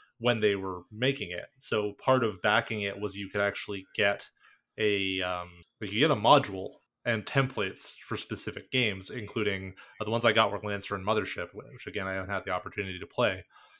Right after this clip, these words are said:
Um, but, like, Brandon Dixon worked with them, so I think you can get a Summit of Kings template for it if you, like, if you pay into it and stuff like that. So, uh,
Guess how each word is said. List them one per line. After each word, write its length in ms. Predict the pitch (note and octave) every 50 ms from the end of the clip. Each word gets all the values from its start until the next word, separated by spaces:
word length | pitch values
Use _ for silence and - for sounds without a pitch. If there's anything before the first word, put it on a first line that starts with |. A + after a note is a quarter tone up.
| _ _ _ -
Um, 220 | A2 G#2 G2+ G2 F#2
but, 160 | G#2+ G#2 F#2+
like, 200 | G2 F#2+ F2+ - _
Brandon 320 | - G#2+ G2+ G2 G2+ G2+ F#2+
Dixon 380 | - B2+ B2+ C3 - C#3+ C#3+ C3+
worked 220 | C#3 C#3 C3 -
with 140 | C#3+ C#3 -
them, 220 | C3+ C#3+ D3+ C#3+
so 400 | C3 - A#2 G#2+ G2+ F#2+ F#2+ G2+ A2+
I 60 | A2
think 200 | - A#2 G#2+ -
you 80 | - A2
can 220 | - A2+ G#2 G#2
get 240 | G2+ G#2 G2+ G2+ F#2+
a 100 | F#2+ F#2
Summit 280 | - - A2+ G#2 G2+ G2
of 140 | F2+ - -
Kings 540 | - - A2 G#2+ A2 B2 C3 B2+ - - - - - - - - - _
template 400 | - C3+ B2+ C3 C#3+ C3+ C#3 C#3
for 280 | - - C#3 C#3 D3 D3+
it 120 | D3 - - -
if 140 | G#2+ -
you, 340 | B2 A#2+ B2 A#2+ B2 B2 B2+ - _ _
like, 220 | B2+ B2 A#2+ A#2+ -
if 100 | A#2+ A2
you 180 | A#2 A#2 A#2 A2+ _ _ _ _ _
pay 180 | - C#3+ D3+ D#3
into 240 | D#3+ D#3 D3 F3 F3+
it 40 | F3
and 100 | D#3+ D3+
stuff 180 | - E3 -
like 140 | F3 F3 E3+
that. 220 | F3+ F3+ F3+ F3+
So, 340 | - - D#3+ C#3 B2 A#2 A#2 - _ _ _ _ _ -
uh, 240 | - G#2+ G#2 G#2